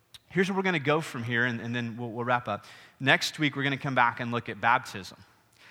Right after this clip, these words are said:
And I felt like it was important to understand all this before we get into the symbolism of baptism, because really you're symbolizing all of this plus some when, when a person is baptized in front of, um, the congregation. They're saying all these things,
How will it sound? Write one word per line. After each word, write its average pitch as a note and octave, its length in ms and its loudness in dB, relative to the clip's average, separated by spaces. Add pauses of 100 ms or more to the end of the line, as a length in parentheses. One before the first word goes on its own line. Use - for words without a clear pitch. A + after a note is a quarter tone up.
And C3+ 80 2
I D#3 60 6
felt G3+ 140 4
like F3 100 6
it E3+ 40 2
was E3 120 0
important D#3 360 0
to C#3+ 40 0
understand D3 460 -2
all G3+ 120 0
this A#3 380 2 (380)
before C#3+ 200 -2
we D#3+ 80 2
get E3 160 0
into D#3+ 160 0
the B2+ 60 -10
symbolism D3+ 480 -4
of A2 80 -6
baptism, C#3+ 480 2
because C3+ 240 -2
really F#3 220 0
you're F#3+ 120 0
symbolizing G#3+ 840 2 (380)
all F#3+ 220 8
of F3+ 100 4
this G#3 280 4
plus F3 300 2
some E2 340 -4 (240)
when, C3+ 240 -2
when C#3 100 -2
a B2 60 -2
person D3+ 320 -2
is B2+ 100 -6
baptized B2+ 720 2
in A2+ 80 -8
front B2+ 300 -6
of, A2 200 -8 (840)
um, G#2 240 -10
the G#2 80 -12
congregation. G#2 580 -6 (640)
They're A2+ 100 -14
saying C3+ 260 -2
all C#3 200 4
these C3 220 -2
things, F#2+ 420 -10